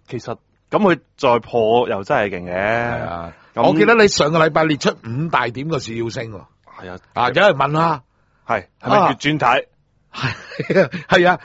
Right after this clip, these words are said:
Speaker 2: 喂，你個拍檔講得啱啱五淡點，五大點去升啊。
Speaker 1: 啊。
Speaker 2: 好似有陳成龍。<laughs>
Speaker 1: 咦，佢有聽啊？
Speaker 2: 係啊，有聽啊。上個禮拜聽足你五大點啊。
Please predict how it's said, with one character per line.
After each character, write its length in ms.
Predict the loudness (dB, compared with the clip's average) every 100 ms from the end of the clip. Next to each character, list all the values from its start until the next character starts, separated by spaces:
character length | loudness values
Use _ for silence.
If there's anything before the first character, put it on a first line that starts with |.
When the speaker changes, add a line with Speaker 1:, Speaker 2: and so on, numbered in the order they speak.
| -2
Speaker 2:
喂， 80 | 0
你 160 | 2 2
個 100 | 0
拍 140 | -2
檔 380 | -4 -6 -4 -8 -8 -20 -2
講 140 | 2
得 60 | 4
啱 240 | 6 6
啱 340 | 4 2 0 -2
五 40 |
淡 320 | 2 0 0
點， 140 | -8 -12
五 140 | -8 -2
大 180 | 2 0
點 240 | -2 0
去 120 | 0
升 240 | 0 -2 0
啊。 380 | 0 0 -4 -14 _
Speaker 1:
啊。 240 | -6 -6 -6 _
Speaker 2:
好 140 | -6 -4
似 80 |
有 100 | -4
陳 220 | -6 -10 -14
成 160 | -16 -12
龍。 160 | -12
<laughs> 100 | -8
Speaker 1:
咦， 920 | -6 -6 -8 -14 -8 -8 -6 2 4 2 -2 -2
佢 80 | 0
有 80 | 2
聽 100 | 2 0
啊？ 160 | -2 -4
Speaker 2:
係 200 | 0 0
啊， 60 |
有 160 | 0 -2
聽 180 | -4 -4
啊。 280 | -2 -2
上 120 | -4 -8
個 140 | -6
禮 20 |
拜 100 | -6
聽 240 | -8 -10 -8
足 120 | -8
你 100 | -10
五 120 | -10
大 160 | -8 -8
點 240 | -10 -14
啊。 300 | -14 -14 -18